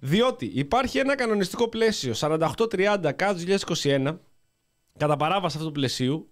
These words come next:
όπου η φωτογραφία τραβήχτηκε, μας έβαλε ο Γεωργιάδης στο Δελφινάριο, για το οποίο έχει ανακληθεί η άδεια λειτουργίας από το Μάρτιο δύο χιλιάδες είκοσι. Σύμφωνα με όσα γνωστοποίησε,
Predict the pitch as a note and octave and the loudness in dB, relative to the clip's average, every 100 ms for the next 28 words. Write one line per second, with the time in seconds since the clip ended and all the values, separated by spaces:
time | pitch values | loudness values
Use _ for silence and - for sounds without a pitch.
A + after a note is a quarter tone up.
0 | - A2+ C#3 D3+ D3+ D3 C#3+ G3+ G3 E3 | -8 -4 -2 -2 0 0 0 0 0 0
1 | D#3 F#3+ - C#3 C3+ C#3+ C3+ C3 D#3+ D3 | 0 -2 -2 -2 0 0 2 2 2 0
2 | A#2 F#2 - - - - A#2 C3 C#3 C#3+ | -2 -6 -12 -20 -20 -6 0 2 2 2
3 | E3+ D#3 D3 C3+ C3 C3+ C3 C3+ E3 - | 0 0 -2 -2 0 0 0 0 -2 -4
4 | C3 E3 E3+ E3+ G3+ F3 F3+ - _ _ | -2 0 0 0 2 2 2 -4 _ _
5 | - - - E3 B3 C#4 B3 A3+ G#3 G3+ | -20 -20 -2 0 2 0 0 -2 0 0
6 | F3+ C4 D4 B3+ D#4 - C4+ G#3 F3 D3 | 2 2 4 4 2 0 -2 -2 -2 -2
7 | E3 D#3+ E3+ - - F3 - E3+ E3 G#3 | 0 0 0 -4 -2 -2 0 -2 2 0
8 | A3 A3 G#3+ A#3 A3 A#3+ D#3+ - F2 - | 0 -2 0 0 0 -2 -4 -4 -10 -18
9 | _ _ - A#3 C4 C4 A#3+ A3+ B3 C4 | _ _ -2 0 2 2 4 4 2 0
10 | A#3+ - D#3+ F#3 F3+ E3 E3+ F#3+ | 0 -2 -2 0 0 2 0 -2